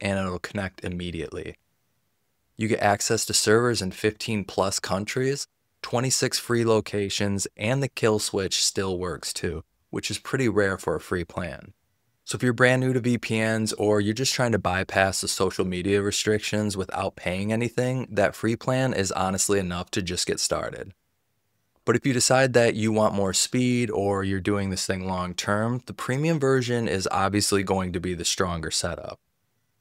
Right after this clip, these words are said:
You get access to over ten thousand servers across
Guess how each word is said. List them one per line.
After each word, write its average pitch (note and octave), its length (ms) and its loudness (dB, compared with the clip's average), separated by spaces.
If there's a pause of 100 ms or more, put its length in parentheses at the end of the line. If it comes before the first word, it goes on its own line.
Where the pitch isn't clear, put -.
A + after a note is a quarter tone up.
(420)
You A#2 140 -4
get A#2 140 0
access G#2+ 540 2
to - 120 0
over G2+ 300 2
ten G#2+ 360 -4
thousand G#2 440 2
servers G2 500 2
across F2 380 4